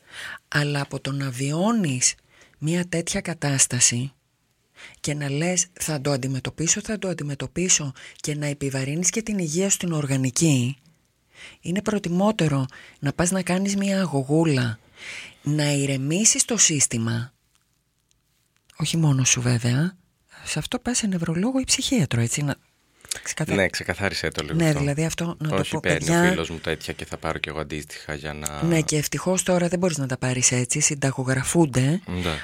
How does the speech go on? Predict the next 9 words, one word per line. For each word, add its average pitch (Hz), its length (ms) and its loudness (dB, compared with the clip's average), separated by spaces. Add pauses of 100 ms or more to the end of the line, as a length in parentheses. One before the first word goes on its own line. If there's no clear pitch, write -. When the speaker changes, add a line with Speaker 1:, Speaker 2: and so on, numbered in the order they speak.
Speaker 1:
αλλά 147 320 0
ούτε 202 300 0
είναι 143 480 0
επειδή 139 400 0
η 143 100 -2
μαμά 139 360 0
μου 131 180 -4
παίρνει 131 380 2
ηρεμιστικά, 123 880 2